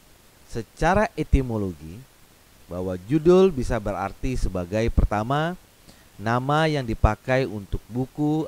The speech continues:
atau bab dalam buku yang dapat menyiratkan secara pendek isi atau maksud buku atau bab itu. Yang kedua, judul bisa berarti tentang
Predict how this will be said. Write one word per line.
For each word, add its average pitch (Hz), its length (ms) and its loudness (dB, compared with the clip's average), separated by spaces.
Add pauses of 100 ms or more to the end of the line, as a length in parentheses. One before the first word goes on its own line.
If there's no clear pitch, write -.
atau 95 320 -6
bab 117 240 2 (720)
dalam 127 480 6 (480)
buku 165 480 8
yang 113 160 0
dapat 117 480 4
menyiratkan 113 800 -4
secara 101 400 -4
pendek 135 480 0 (160)
isi 147 560 -2 (480)
atau 107 320 -2
maksud 147 480 0
buku 127 480 4 (420)
atau 92 320 -6
bab 92 320 -2
itu. - 320 2 (1200)
Yang 117 320 -4
kedua, 160 320 8
judul 135 320 2
bisa 123 240 8
berarti 135 720 4
tentang 107 720 0